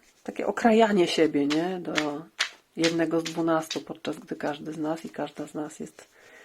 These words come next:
absolutnie wyjątkową mieszanką, e, różnych znaków, różnych, e,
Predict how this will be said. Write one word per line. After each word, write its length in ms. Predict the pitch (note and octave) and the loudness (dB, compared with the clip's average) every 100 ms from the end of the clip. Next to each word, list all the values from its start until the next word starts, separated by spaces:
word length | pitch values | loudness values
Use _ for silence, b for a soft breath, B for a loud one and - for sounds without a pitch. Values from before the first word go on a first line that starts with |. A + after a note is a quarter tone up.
| B B B | B B B
absolutnie 840 | - - F3+ F3 G3+ - F3+ F3 E3+ | -10 -6 -4 -2 -4 -6 -8 -6 -6
wyjątkową 540 | E3+ E3+ E3 F#3 E3+ E3 | -6 -6 -2 -4 -2 -4
mieszanką, 880 | E3 E3+ - G3+ F3 D#3+ D3+ C#3+ C3 - _ _ B B B B | 0 0 2 2 2 -6 -4 -4 -4 -12 _ _ B B B B
e, 140 | - D#3 | 0 2
różnych 380 | D#3+ D#3+ D#3 D#3 | 2 2 0 0
znaków, 480 | D#3 D#3+ - D#3+ | 2 2 2 -4
różnych, 500 | - D3+ D3+ D3+ - | -4 -2 -2 -4 -8
e, 500 | - D#3+ D3+ D3 D3+ | -4 -2 -2 -2 -6